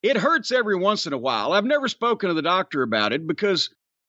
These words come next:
when I go to the doctor, I'm usually asking him, like, the tests that he just performed and what's my blood pressure and am I gonna die?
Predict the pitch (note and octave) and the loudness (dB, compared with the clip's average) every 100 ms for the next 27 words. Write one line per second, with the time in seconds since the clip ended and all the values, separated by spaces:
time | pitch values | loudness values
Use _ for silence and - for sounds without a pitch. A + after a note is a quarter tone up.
0 | _ _ _ - G#3 B3 A#3 B3 G#3+ E3 | _ _ _ -4 -2 0 2 2 2 2
1 | G3+ G#3 F#3+ F3+ E3+ F3+ G3 E3+ E3+ F#3+ | 0 0 0 0 2 0 0 0 2 2
2 | F3+ F3+ E3 D#3+ D#3+ - D3+ - A3 G#3+ | 0 0 0 2 0 -2 -2 0 0 0
3 | E3+ E3 D3+ F#3+ - E3 D3 F#3+ G3 F3+ | 0 0 0 -2 -2 -4 -2 0 0 2
4 | D#3 D#3+ G3+ D#3+ E3+ A#2+ F3 G#3+ - F#3 | 0 0 -2 -2 -2 -2 -2 -2 0 0
5 | E3+ D3+ D#3 D#3+ E3+ F3 F3+ C3+ G#2+ G#3 | 0 0 0 2 2 2 0 -2 -2 2
6 | G#3+ F#3+ E3 | 2 2 2